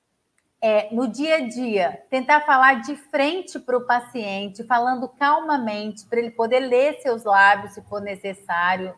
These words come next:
né? E deixar o paciente te olhar nos olhos, né? Ele perceber sua afeição, perceber a sua expressão facial, né?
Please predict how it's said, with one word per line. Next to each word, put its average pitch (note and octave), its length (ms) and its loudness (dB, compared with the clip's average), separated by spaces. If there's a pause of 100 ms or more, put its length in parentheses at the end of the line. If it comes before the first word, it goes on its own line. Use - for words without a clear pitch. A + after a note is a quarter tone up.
né? A#3+ 300 -4 (720)
E B3 240 -6 (100)
deixar C#4 440 8
o D#4 80 2
paciente C#4+ 440 0
te - 140 -8
olhar C#4+ 460 4
nos C4 280 -8
olhos, G#3+ 520 2
né? A3+ 340 -4 (220)
Ele A3+ 180 -2
perceber C4 800 2 (120)
sua B3 240 2 (260)
afeição, A3+ 880 0
perceber A#3+ 640 0 (280)
a A#3 160 4 (120)
sua C4 220 4
expressão C#4+ 880 -2
facial, G#3+ 760 -2
né? G3+ 260 -6